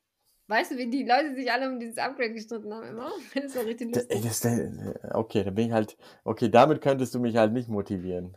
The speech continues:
Speaker 2: Aber ja, so Städtereise,
Speaker 1: Ja,
Speaker 2: Kohle
Speaker 1: aber
Speaker 2: geht
Speaker 1: du bist
Speaker 2: immer.
Speaker 1: auch der einzige Vertriebler, den man nicht damit motivieren kann, muss man ehrlicherweise sagen. Das habe ich ja selten gehört, dass man mit dem Auto nicht motivieren kann.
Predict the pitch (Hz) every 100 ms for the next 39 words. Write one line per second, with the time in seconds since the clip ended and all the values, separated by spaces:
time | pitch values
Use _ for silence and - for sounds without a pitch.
0 | - 98 101 101 101 - 135 135 117 113
1 | 110 117 120 123 - 247 220 233 214 202
2 | 196 202 202 175 156 165 - 143 170 160
3 | 156 147 143 151 147 156 160 165 139 -
4 | 160 156 139 156 165 - 147 147 143 143
5 | 139 143 156 202 196 180 180 185 175 170
6 | 165 160 165 160 151 151 120 170 185 160
7 | 160 151 147 147 135 135 -